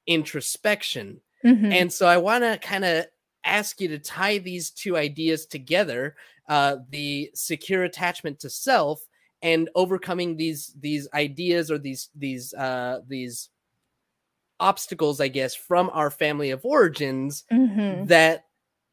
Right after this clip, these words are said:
Speaker 1: put us in this position where we're not able to really look inside ourselves, or when, when it's called out by someone like yourself, we're still
Speaker 2: Mm-hmm.
Speaker 1: hesitant to really take that responsibility.
Speaker 2: Yeah.
Speaker 1: Can you help me tie these two ideas together?
Speaker 2: Yeah.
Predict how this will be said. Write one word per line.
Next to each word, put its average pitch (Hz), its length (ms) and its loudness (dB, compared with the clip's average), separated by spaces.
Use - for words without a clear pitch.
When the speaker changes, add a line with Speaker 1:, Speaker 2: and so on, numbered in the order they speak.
Speaker 1:
put 208 160 6
us 214 180 0
in 185 80 -2
this 165 160 -2
position 156 460 -4
where 156 160 2
we're 156 260 2
not 160 460 0
able 160 320 0
to 160 160 -4
really 160 420 0
look 156 320 0
inside 147 320 0
ourselves, 156 760 0
or 190 240 8
when, 170 340 2
when 165 220 0
it's 151 160 -4
called 151 320 -2
out 175 260 0
by 139 140 -2
someone 143 420 -6
like 127 200 -6
yourself, 147 600 2
we're 220 260 4
still 202 300 6
Speaker 2:
Mm-hmm. 165 80 -4
Speaker 1:
hesitant 165 520 -2
to 147 80 -10
really 135 200 -8
take 139 280 -10
that 127 160 -6
responsibility. 123 1040 -8
Speaker 2:
Yeah. 202 220 2
Speaker 1:
Can 202 100 6
you 196 80 6
help 190 160 4
me 185 100 4
tie 170 280 0
these 170 260 -4
two 175 180 0
ideas 151 400 -2
together? 160 460 -2
Speaker 2:
Yeah. 214 460 4